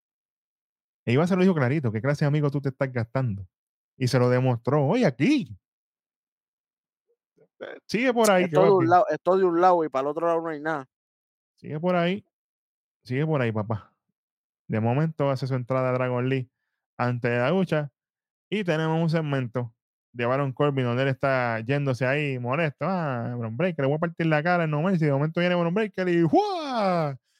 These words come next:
Speaker 1: Se van a las pescosas de nuevo ahí. Ya, diablo.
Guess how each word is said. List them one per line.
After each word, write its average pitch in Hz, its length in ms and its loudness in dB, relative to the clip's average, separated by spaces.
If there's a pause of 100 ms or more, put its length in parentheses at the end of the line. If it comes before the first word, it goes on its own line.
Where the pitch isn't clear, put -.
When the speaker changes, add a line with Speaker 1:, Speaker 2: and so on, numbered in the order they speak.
(160)
Speaker 1:
Se 139 160 -4
van 190 160 0
a 208 60 0
las 185 220 0
pescosas 180 500 -2
de 175 140 0
nuevo 202 380 2
ahí. 190 520 -4
Ya, 120 260 -6
diablo. 139 480 0